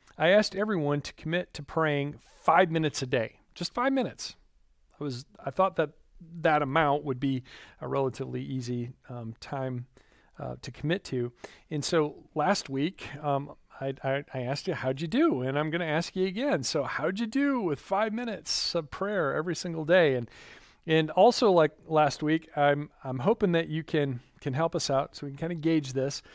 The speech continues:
Um, if you were able to pray every single day for five minutes, go ahead and hit the heart button. Um, just give us a little bit of love. Let us know that you were able to do that.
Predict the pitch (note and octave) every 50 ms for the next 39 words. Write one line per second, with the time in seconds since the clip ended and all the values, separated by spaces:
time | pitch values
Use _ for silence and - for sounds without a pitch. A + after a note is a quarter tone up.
0 | - - - - - - _ - C#3+ C#3+ C#3+ C#3+ C#3+ D3+ E3+ - _ _ _ _
1 | - _ _ _ F3 F#3 G3 - G#3 G3+ G3 G3 - D#3 F#3+ G3+ A3 C4 C4+ A3
2 | - G3+ - - - G3+ F#3 F3 F3 F#3 - - F3 F#3 G3 A3+ G3+ - C4 A#3
3 | A3+ G3 F#3 D#3 D#3+ F3+ F3+ - - F3+ D#3+ - F#3 F3 F3+ - F3 D#3 C3+ C3
4 | C#3 D#3 - - - - - - _ _ _ _ _ _ _ - D#3+ F#3 G#3+ G3+
5 | F#3 F#3 F3 F3+ E3 D#3 D3 C3+ C3 F3+ F3+ - - D3+ B2+ - - F3 F3+ F3
6 | - _ C#3 B2+ - G#2+ G#2 F2 _ _ _ _ - - - - - _ _ _
7 | _ _ _ _ C3+ B2+ B2 B2 B2+ B2 A#2 C#3 - - - D#3+ E3+ D#3+ - F3+
8 | E3+ F3 F#3 F#3 F#3 F#3 F3+ E3+ E3+ E3+ F3+ F#3 F3+ D#3+ E3 D#3+ D3+ D#3+ D#3 -
9 | - D#3 D3+ D3+ D#3 D3+ D#3 D#3 - C#3 C#3 C#3 C#3 C#3+ D3 C#3+ C3+ C#3 C3 -
10 | - C3 B2+ B2+ B2+ B2 B2+ C3 D3 E3+